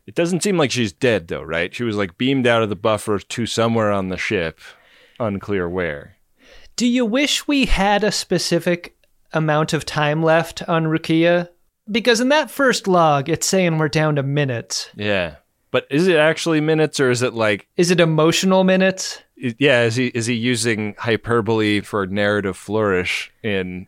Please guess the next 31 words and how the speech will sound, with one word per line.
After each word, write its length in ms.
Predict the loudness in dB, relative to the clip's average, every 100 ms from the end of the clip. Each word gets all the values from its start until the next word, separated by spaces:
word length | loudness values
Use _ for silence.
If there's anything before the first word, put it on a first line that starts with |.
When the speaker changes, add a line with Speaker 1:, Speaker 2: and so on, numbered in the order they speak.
| -4
Speaker 2:
Oh, 40 |
Speaker 1:
writing 280 | -2 0 -2
Speaker 2:
boy. 120 | -2
Speaker 1:
about 360 | 0 0 -2 -4
how 380 | -2 0 -2
stressed 460 | -6 -4 -2 -2 -4
he 100 | -4
is 160 | -2 -4
about 260 | -4 -4
saving 340 | -2 -2 -2 -8
his 120 | -6
daughter? 580 | 0 2 4 2 2 -2 -20 -20 _ _ _
Or 200 | 2 2
is 120 | 2
there 160 | 0 2
literally, 320 | 2 2 2
like, 180 | 2 0
a 80 | -4
clock 440 | -4 0 0 -2
floating 340 | -4 -2 -2 -4
above 260 | -4 -4
her 120 | -2
<laughs> 80 | -4
head 80 | -4 -6 -18 -20 -8 -4
that 120 | -4
is 160 | -6 -12
ticking 400 | -12 -8 -6 -4
down 200 | -2 -2
to 80 | -4
zero? 440 | -6 -2 -2 -4 -12 -20 -20 -20 _ _ _
Speaker 2:
Yeah, 240 | -8 -8